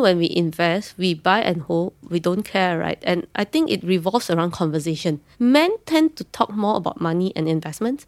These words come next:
So a lot of ma-, male conversation is like, "Hey, you got buy this so-and-so stocks or not?" And then, "Hey, yeah, yeah, I buy this and make don't know what."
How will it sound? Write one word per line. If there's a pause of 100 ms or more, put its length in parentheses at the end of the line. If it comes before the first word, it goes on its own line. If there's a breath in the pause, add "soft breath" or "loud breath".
(140 soft breath)
So
a
lot
of
ma-,
male
conversation
is
like,
"Hey, (180)
you
got
buy
this (140)
so-and-so
stocks
or
not?"
And
then,
"Hey,
yeah,
yeah,
I
buy
this
and
make
don't
know
what."